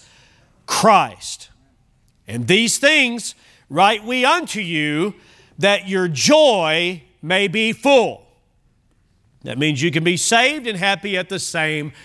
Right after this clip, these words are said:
time. Amen. Saved and happy at the same time.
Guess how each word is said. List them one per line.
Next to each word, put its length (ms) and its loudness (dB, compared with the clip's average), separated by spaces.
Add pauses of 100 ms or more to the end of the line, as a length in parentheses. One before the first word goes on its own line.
(260)
time. 540 -2 (760)
Amen. 540 -8
Saved 680 -4
and 140 -2
happy 560 -4 (340)
at 220 -2
the 100 0
same 560 0
time. 600 -4